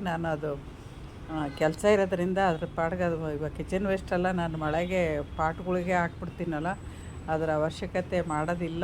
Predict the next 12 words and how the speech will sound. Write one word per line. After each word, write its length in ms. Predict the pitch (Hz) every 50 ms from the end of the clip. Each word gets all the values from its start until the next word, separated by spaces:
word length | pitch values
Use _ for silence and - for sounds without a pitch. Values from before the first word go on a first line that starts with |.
| 180 170
ಅಂದ್ಕೊಂಡು 340 | 170 165 - - 180 175 165
ಹಂಗೆ 240 | 156 156 165 175 175 170
ಇಟ್ಟಿದ್ದೆ. 280 | - 180 170 147 180 196 190
ಅದ್ರಾಗ 220 | 165 165 165 156 160 156
ಹಾಕಿರೋ 300 | 170 180 - 220 202 185 175
ಕಿಚನ್ 300 | - 170 - 180 175 190 180
ವೇಸ್ಟ್ 220 | 175 170 - - 165
ಎಷ್ಟು 140 | 135 - - -
ಚೆನ್ನಾಗಿ 320 | 180 160 180 180 185 180 160 147
ಆಗಿದೆ. 320 | 160 175 190 175 147 156 202 269 - - - - - - - - - - - - 175
ಒಂದಿನ 300 | 208 220 214 226 214 220 214 190
ಬಿಸಿಲು 280 | 185 - - 202 202